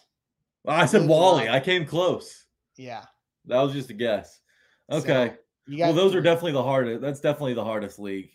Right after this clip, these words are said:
Speaker 1: Although
Speaker 2: And they, and not all,
Speaker 1: Pac-twelve
Speaker 2: uh, not
Speaker 1: may be
Speaker 2: all
Speaker 1: easier.
Speaker 2: teams are represented.
Speaker 1: I know. Okay,
Speaker 2: Okay.
Speaker 1: Michigan doesn't have one, so.
Speaker 2: No Michigan. Uh, no Rutgers.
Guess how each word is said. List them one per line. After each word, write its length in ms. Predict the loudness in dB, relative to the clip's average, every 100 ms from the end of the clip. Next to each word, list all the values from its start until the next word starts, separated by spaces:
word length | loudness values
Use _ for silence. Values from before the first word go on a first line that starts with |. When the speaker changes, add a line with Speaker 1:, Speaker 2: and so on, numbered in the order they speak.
| _
Speaker 1:
Although 500 | -6 -4 -2 -4 -4
Speaker 2:
And 100 | -2 0
they, 160 | 2
and 220 | 0 -2
not 220 | 2 4 6
all, 260 | 8 6
Speaker 1:
Pac-twelve 320 | 4 2 2 2
Speaker 2:
uh, 20 |
not 180 | 0 4
Speaker 1:
may 40 |
be 40 |
Speaker 2:
all 140 | 4 4
Speaker 1:
easier. 120 | 2
Speaker 2:
teams 300 | -2 -2 -2
are 60 | 0
represented. 680 | 0 0 -6 -6 -10 -14 _ _ _ _ _ _ _ _ _ _ _ _ _ -6
Speaker 1:
I 120 | -2
know. 300 | 2 2 2
Okay, 140 | -2
Speaker 2:
Okay. 80 | -4
Speaker 1:
Michigan 300 | -4 -6 -4
doesn't 140 | -4 -2
have 220 | 0 -2
one, 300 | -6 -12 -18
so. 360 | -8 -4 -4 -6 _ _ _ _ _
Speaker 2:
No 180 | -10 -6
Michigan. 680 | -2 -2 -2 -4 -2 -4 -8 -14 _ _ _ _ _
Uh, 440 | -12 -10 -8 -8 -8
no 260 | -4 -2
Rutgers. 800 | -2 -4 -6 -6 -6 -6 -6 -12